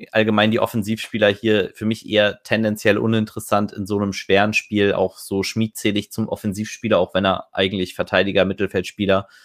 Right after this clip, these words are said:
also er gilt als Mittelfeldspieler, ist eigentlich rechter Verteidiger. Ähm, da muss man mal gucken. Ich bin hier von ab, tatsächlich sie zu spielen.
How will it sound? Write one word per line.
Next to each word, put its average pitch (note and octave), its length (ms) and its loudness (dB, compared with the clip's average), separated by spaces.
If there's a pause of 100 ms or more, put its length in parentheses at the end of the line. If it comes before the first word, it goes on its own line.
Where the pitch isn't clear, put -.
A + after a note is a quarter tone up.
(240)
also F2+ 160 -2
er F#2+ 100 6
gilt B2 240 2
als G2+ 180 0
Mittelfeldspieler, G#2 600 0
ist - 80 -2
eigentlich F#2+ 300 0
rechter F#2+ 180 -6
Verteidiger. F#2 640 2 (500)
Ähm, F2+ 360 2 (1200)
da G#2 160 4
muss G#2+ 200 0
man G#2 80 2
mal G2 100 2
gucken. G2 560 -2 (580)
Ich - 360 -4 (240)
bin C3 120 4
hier A#2 320 8
von G#2+ 220 0
ab, - 540 -4
tatsächlich G2 480 -4
sie G2 100 -10
zu G#2 120 -10
spielen. G2+ 440 -2